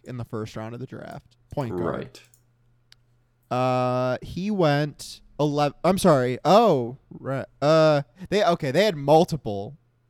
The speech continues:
Speaker 1: high-end picks. So they, they picked sixth, sixth overall.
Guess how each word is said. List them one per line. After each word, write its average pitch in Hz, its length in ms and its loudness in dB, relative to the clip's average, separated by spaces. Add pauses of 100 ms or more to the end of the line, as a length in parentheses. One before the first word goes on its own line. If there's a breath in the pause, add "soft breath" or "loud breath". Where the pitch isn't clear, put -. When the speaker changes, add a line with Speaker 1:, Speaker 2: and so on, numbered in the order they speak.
(260)
Speaker 1:
high-end 113 500 -4
picks. - 480 -14 (1080)
So 139 460 2
they, 131 180 -2
they 139 240 -2
picked 170 240 -2
sixth, - 580 -10 (800)
sixth - 360 -8
overall. 107 600 -10